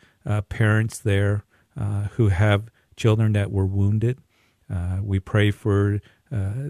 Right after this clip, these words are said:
the parents of those whose kids, because all of them were injured, uh, mentally, um, as their school was invaded by evil.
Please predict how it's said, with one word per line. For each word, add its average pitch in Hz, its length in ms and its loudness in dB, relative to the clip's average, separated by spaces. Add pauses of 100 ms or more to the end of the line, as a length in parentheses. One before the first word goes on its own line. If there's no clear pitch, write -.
the 101 160 0
parents 107 520 0
of 98 140 -2
those 107 360 0
whose 101 380 -4 (360)
kids, 113 320 2
because 107 340 0
all 110 180 2
of 110 100 -2
them 101 200 0
were 98 180 0
injured, 98 500 -2 (180)
uh, 98 220 -2
mentally, 101 680 -2 (420)
um, 117 520 -6 (180)
as 101 380 0 (160)
their 104 120 2
school 110 400 0
was 98 200 0
invaded 104 580 -2
by 92 140 -2
evil. 101 500 -4